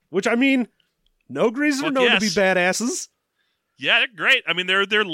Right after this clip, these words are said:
Speaker 2: they're little, but they're powerful. No getting around
Speaker 1: Yeah.
Speaker 2: that. And I think he's got a Nelvanian sidekick, which is also a rad thing to have.
Speaker 1: Hell yeah, it is.
Speaker 2: That's those little rat dudes. And then at one point, they turn into, uh, huge rat dudes in a cartoon.
Speaker 1: Oh.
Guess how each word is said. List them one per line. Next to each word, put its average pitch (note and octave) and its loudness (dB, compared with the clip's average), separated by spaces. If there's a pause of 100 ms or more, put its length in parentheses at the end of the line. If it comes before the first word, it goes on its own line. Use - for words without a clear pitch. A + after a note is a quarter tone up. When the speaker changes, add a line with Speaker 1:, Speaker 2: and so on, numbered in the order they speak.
(120)
Speaker 2:
they're F3+ -2
little, G3 -2
but D3+ -6
they're G3+ -2
powerful. F#3 -2 (360)
No E3 -6
getting G3+ -6
around F#3+ 0
Speaker 1:
Yeah. A3+ 0
Speaker 2:
that. F#3+ 0 (300)
And F3 -2
I F3+ 2
think A#3 -4
he's A3+ -8
got A#3+ 0
a G#3+ 0
Nelvanian F#3 -2
sidekick, D#3 -2
which C3+ -4
is C3+ -6
also D3 0
a A#2+ -4
rad A#2+ -2
thing A#2 -6
to G#2+ -6
have. G2 -10 (160)
Speaker 1:
Hell G3 -2
yeah, E3+ 0
it G2+ -6
is. D#3+ -6 (800)
Speaker 2:
That's D3+ -6
those F3 -6
little F3 -6
rat D3 -2
dudes. A#2+ -4
And D3+ -6
then C#3 -4
at D3 -2
one D#3 -2
point, D3+ -4
they C#3+ -2
turn D3+ -4
into, C3 -2
uh, A2+ -2
huge F3+ -4
rat B2+ -2
dudes A#2+ -4
in A#2 -6
a G#2+ -14
cartoon. A#2+ -6 (340)
Speaker 1:
Oh. E3 -2